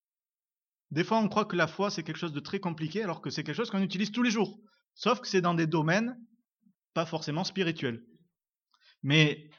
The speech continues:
est-ce que nous n'avons pas reçu un parfait programme de toute la vie sur terre, hein, que nous avons entre nos mains, dans lequel nous pouvons mettre notre foi et qui nous donne de l'espérance ? Est-ce que la parole de Dieu n'a pas cette puissance-là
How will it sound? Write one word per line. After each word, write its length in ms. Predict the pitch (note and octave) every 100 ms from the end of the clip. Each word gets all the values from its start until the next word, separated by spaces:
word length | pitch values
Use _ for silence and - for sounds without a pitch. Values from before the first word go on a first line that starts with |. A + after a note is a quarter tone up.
| _ _
est-ce 200 | E3+ F#3
que 400 | - A3 G3 D#3+
nous 140 | D3 E3
n'avons 300 | D#3+ D#3 E3
pas 140 | F3+
reçu 640 | D#3 E3 - F#3+ F#3 - -
un 120 | D3+
parfait 400 | - D#3+ - F3+
programme 680 | F3 - F3+ D3+ F3+ F3 C#3+
de 120 | D3
toute 340 | D3 G#3 G#3 E3
la 160 | D#3+
vie 380 | D3+ G3 G3+ - - -
sur 300 | - D#3+ -
terre, 340 | G#3+ A#3+ - - _ _ _
hein, 140 | D3 D#3+
que 140 | D#3+
nous 160 | D#3+ D#3+
avons 140 | E3
entre 280 | E3 - D#3
nos 160 | D3+
mains, 320 | D3+ E3+ A#3 - -
dans 100 | D#3+
lequel 380 | E3+ F3 G3+ F#3
nous 100 | F3+
pouvons 240 | E3 E3
mettre 320 | D#3 D#3+ -
notre 320 | D#3+ D#3 - D#3
foi 320 | F3 G#3+ A3+
et 40 |
qui 160 | G#3+ E3+
nous 100 | E3+
donne 260 | D#3+ G3+ E3+
de 80 |
l'espérance ? 760 | F3 G3+ - G#3+ G#3 G#3 - - - -
Est-ce 160 | B3+ B3+
que 40 |
la 140 | A3+ G#3+
parole 380 | C4 A3+ B3 G#3
de 100 | A3
Dieu 220 | G3+ B3+
n'a 120 | G#3+
pas 160 | A3 A3+
cette 280 | G#3 G3+
puissance-là 1000 | F#3 - C4 B3 B3+ B3 - G#3+ G#3+ G3+